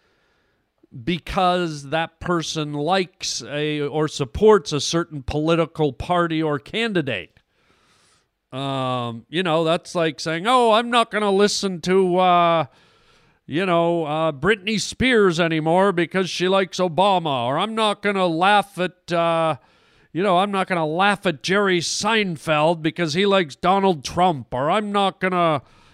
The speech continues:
I'm not gonna," you know, you know what I'm saying. But I'm also gonna say to this guy's defense, I don't like it when, when comedians and actors start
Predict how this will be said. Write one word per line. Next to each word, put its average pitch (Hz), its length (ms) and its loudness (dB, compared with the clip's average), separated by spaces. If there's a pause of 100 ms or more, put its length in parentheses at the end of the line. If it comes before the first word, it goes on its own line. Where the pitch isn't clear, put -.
(160)
I'm 214 160 -4
not 202 140 0
gonna," 170 420 2 (160)
you 180 100 -4
know, 151 220 0 (340)
you 196 140 -2
know 220 120 4
what 156 140 2
I'm 110 200 -6
saying. 110 500 -6 (260)
But 214 440 2 (100)
I'm 180 220 -4
also 220 320 2
gonna 170 200 -2
say 165 280 -4
to - 160 -14
this 156 240 -4
guy's 151 340 -4
defense, 147 640 -8 (760)
I 214 300 2
don't 180 460 0
like 185 320 0
it 160 240 0
when, 151 720 -4
when 143 500 -4
comedians 165 800 -2
and 151 100 -2
actors 147 800 -4 (120)
start 160 640 -2